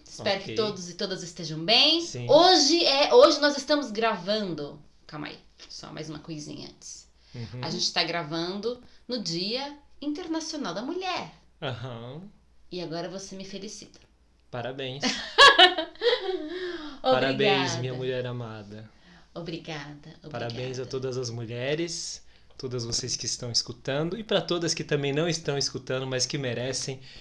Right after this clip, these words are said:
Speaker 2: um reconhecimento, né? Porque
Speaker 1: Exato. Né, mais um dia de resistência, de labuta e de, e de busca,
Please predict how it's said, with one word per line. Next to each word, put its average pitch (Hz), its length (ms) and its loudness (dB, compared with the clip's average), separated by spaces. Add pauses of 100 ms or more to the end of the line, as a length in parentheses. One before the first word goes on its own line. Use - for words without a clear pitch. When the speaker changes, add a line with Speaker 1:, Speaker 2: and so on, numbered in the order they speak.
(180)
Speaker 2:
um 127 40 -8
reconhecimento, 120 840 -4
né? 113 240 -8 (140)
Porque - 240 -10
Speaker 1:
Exato. 170 560 -4 (580)
Né, 170 140 -4
mais 196 340 0
um 214 120 -2
dia 190 320 -2
de 170 120 -4
resistência, 233 1040 -4
de 202 180 -4
labuta 240 920 -4 (360)
e 196 120 -4
de, 170 800 -2 (1400)
e 175 80 -6
de 165 140 -4
busca, 226 840 -2